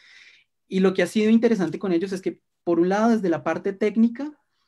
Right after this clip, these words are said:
ellos tienen, pues, tienen el tejido en, eh, de, de las mochilas tradicionales en crochet, son muy fuertes en la elaboración de chinchorros y tienen, pues, la posibilidad de generar una, una, una amplia gama de oferta en chinchorros en el mercado, en,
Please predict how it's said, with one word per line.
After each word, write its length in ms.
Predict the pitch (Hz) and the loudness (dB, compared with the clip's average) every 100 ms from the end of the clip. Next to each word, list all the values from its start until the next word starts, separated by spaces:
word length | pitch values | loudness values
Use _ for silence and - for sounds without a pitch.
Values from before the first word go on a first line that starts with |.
| _ _ _ _ _ | _ _ _ _ _
ellos 260 | 170 175 - | -4 -4 -6
tienen, 600 | 190 190 196 196 196 - | -4 -2 -2 -4 -8 -12
pues, 280 | - 135 - - | -12 -12 -14 -10
tienen 340 | 143 135 151 | -4 -4 -4
el 140 | 190 | -4
tejido 360 | 185 135 147 139 | -4 -4 -2 -2
en, 200 | 147 170 | -2 -4
eh, 180 | 165 160 | -4 -4
de, 220 | 156 151 | -4 -4
de 140 | 147 139 | -4 -4
las 120 | 131 | -4
mochilas 420 | 131 131 135 131 | -6 -6 -6 -4
tradicionales 520 | 156 151 143 123 120 | -6 -6 -6 -6 -6
en 100 | 151 | -8
crochet, 460 | 151 139 - 113 - _ - _ _ _ | -6 -8 -6 -8 -10 _ -20 _ _ _
son 320 | - 170 165 | -4 0 2
muy 160 | 190 190 | 0 0
fuertes 460 | - 190 170 170 | 0 0 -2 -4
en 80 | 185 | -2
la 60 | 175 | 0
elaboración 500 | 165 143 135 139 131 | 0 0 -4 -4 -4
de 80 | |
chinchorros 560 | 123 165 147 143 131 135 | -4 -6 -6 -6 -6 -8
y 40 | |
tienen, 460 | 139 139 123 127 135 - _ _ | -8 -6 -4 -6 -8 -14 _ _
pues, 120 | - 147 | -6 -4
la 100 | 143 | -4
posibilidad 420 | 147 147 139 123 | -6 -4 -2 -2
de 100 | 123 | -2
generar 300 | 151 139 127 | -4 -2 -2
una, 220 | 127 139 | -2 -4
una, 320 | 151 143 143 135 | -4 -4 -4 -8
una 360 | 156 151 156 | -6 -2 -2
amplia 300 | 165 165 160 | -2 0 -2
gama 320 | 156 165 160 156 | 0 0 0 -2
de 80 | |
oferta 480 | 156 139 139 135 135 | -4 -4 -4 -4 -4
en 140 | 139 143 | -4 -6
chinchorros 520 | 160 139 139 135 135 | -10 -6 -4 -4 -6
en 80 | 143 | -6
el 80 | 143 | -4
mercado, 360 | 131 131 117 | -6 -6 -6
en, 240 | 131 139 | -4 -6